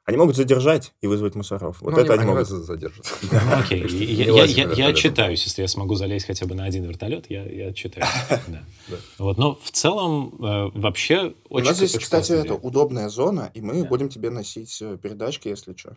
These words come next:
Speaker 1: Так что, надеюсь, этот вертолет того стоит.
Speaker 3: Нормально. Я, я как раз, это, это идеальный путь. Вот вы, вы потом подкаст назовете, что идеальный путь от, э,
Speaker 2: Да.
Speaker 3: руководителя разработки до, э, того чувака, который сидит на зоне в Иваново.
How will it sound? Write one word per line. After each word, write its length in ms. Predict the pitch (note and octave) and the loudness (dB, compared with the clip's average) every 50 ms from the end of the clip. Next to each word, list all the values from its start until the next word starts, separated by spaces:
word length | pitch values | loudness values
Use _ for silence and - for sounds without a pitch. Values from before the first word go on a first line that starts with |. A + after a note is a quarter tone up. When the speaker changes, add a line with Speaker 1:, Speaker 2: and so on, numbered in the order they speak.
| - _ _ _ _ _ _ _ _ _ | -20 _ _ _ _ _ _ _ _ _
Speaker 1:
Так 120 | - G2+ - | -20 -20 -14
что, 100 | - A2+ | -12 -12
надеюсь, 220 | A2 G#2 A2+ G#2+ | -10 -10 -10 -12
этот 140 | - - - | -12 -12 -14
вертолет 320 | - - - A2 A2+ G#2+ - | -12 -8 -6 -4 -4 -4 -4
того 160 | A2 G#2+ A2 | -6 -8 -8
стоит. 300 | - - A#2 A#2+ C3 B2+ - _ _ _ _ _ _ _ _ _ _ _ _ _ _ _ - | -8 -8 -8 -8 -8 -10 -14 _ _ _ _ _ _ _ _ _ _ _ _ _ _ _ -4
Speaker 3:
Нормально. 400 | A2+ B2+ C3 A#2+ G2 E2 D2+ D#2 D#2 | -2 -2 0 0 -2 -4 -6 -8 -4
Я, 160 | F2+ G#2 A2 G#2 | -2 -2 0 0
я 160 | G#2+ A#2 A2+ | 0 0 0
как 140 | - A#2 - | -2 -2 0
раз, 220 | E3 E3 - - | 0 0 0 -2
это, 160 | A2+ - A2 G2+ - - | -4 -4 -4 -6 -8 -8
это 280 | - - A2 - A#2 G#2+ | -10 -8 -2 0 0 2
идеальный 340 | G2+ A#2+ D3 E3 C#3 A2 | 4 2 2 2 2 -2
путь. 360 | F#2 - - G#2 F#2+ - - - | -2 -2 0 0 0 -2 -6 -10
Вот 260 | - - - - F#2 | -16 -18 -12 -6 -2
вы, 60 | G2 G#2+ A#2 C#3 | 2 4 4 4
вы 60 | D3 | 6
потом 220 | - C3+ C3 B2+ | 6 4 4 4
подкаст 340 | A2+ C#3 - - A#2 G2+ - | 2 2 0 0 -2 -2 -2
назовете, 320 | F#2+ F2 F2 A2 C3 - G#2 | -4 -4 -4 -4 -4 -6 -8
что 160 | - - F#2+ | -8 -6 -4
идеальный 300 | F#2 G#2 G2+ G2 G2+ G2 | -4 -4 -4 -4 -6 -4
путь 240 | - D3+ E3+ - - | -2 -2 -2 -2 -4
от, 140 | F#2+ F#2 - - | -8 -8 -8 -10
э, 320 | F#2 F#2 F2+ F2+ F2+ F#2 F2 - - - - - - | -10 -8 -8 -8 -8 -8 -10 -12 -16 -20 -18 -12 -8
Speaker 2:
Да. 80 | F#2 F2+ | -2 0
Speaker 3:
руководителя 640 | G#2+ G#2 F#2+ A2 A2 A2+ A#2 B2 B2 - G#2+ G#2+ G#2 | 0 2 2 2 2 2 2 0 0 0 0 0 0
разработки 580 | F#2+ G2 G#2 G#2+ G2+ B2 D#3+ F#3 - - - | 0 0 0 0 0 0 0 0 -2 -4 -4
до, 840 | F2+ E2+ F#2+ G#2+ A#2 A#2 A2 G#2 G2+ G2 F#2+ F#2+ F#2 F#2 F#2+ F#2 F2+ - - D3 - - | -4 -2 -2 0 0 0 0 0 -2 -4 -4 -4 -6 -6 -8 -8 -10 -12 -16 -20 -16 -12
э, 220 | G2+ G2 G2 G2 F#2+ - - | -8 -6 -6 -6 -6 -6 -4
того 240 | A2+ A2 G#2 B2 | -2 0 0 0
чувака, 380 | B2 - - A2+ G#2 G2+ - B2+ | 0 0 0 -2 -2 -2 -4 -4
который 200 | - G#2+ G#2 G2+ | -4 -2 -2 -2
сидит 200 | F#2 - A2+ A2 | -2 -2 -2 -2
на 120 | - G#2+ G2+ | -2 -2 -2
зоне 260 | F#2 G#2 G#2 G2 F#2+ | -2 -2 -2 -2 -2
в 100 | F2 F#2 | -4 -4
Иваново. 340 | F2 E2+ D#2+ D#2+ D2+ D2+ D#2 | -4 -6 -8 -10 -12 -14 -14